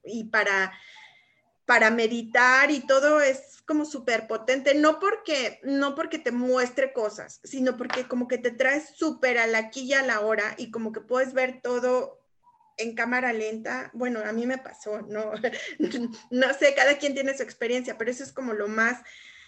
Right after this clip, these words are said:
em, que me acuerdo,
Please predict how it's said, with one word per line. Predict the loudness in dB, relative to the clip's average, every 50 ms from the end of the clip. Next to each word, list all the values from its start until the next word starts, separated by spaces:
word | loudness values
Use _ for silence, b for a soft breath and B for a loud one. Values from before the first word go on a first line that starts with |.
| B B -6
em, | -2 0 2 2 2 0 0 -2 -2 -4 -6 -8 -10 -12 -16 _ _ _ _ _ _ _ _ _ _ _ _
que | 4 4
me | 4 4
acuerdo, | 2 0 -2 0 2 2 2 2 2 0 0 -2 -4 -6 -12